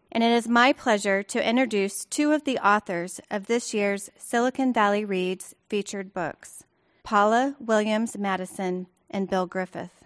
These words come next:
Paula Madison is the author of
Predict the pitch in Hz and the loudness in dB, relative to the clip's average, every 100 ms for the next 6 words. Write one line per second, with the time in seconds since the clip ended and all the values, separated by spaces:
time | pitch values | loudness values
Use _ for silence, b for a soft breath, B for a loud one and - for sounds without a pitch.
0 | _ _ _ _ - 302 330 359 269 226 | _ _ _ _ -2 4 6 8 8 8
1 | 240 - 240 247 - 214 240 208 214 233 | 4 2 2 2 0 -2 -2 2 4 6
2 | - 277 277 - 208 214 - | 4 4 4 2 2 2 -4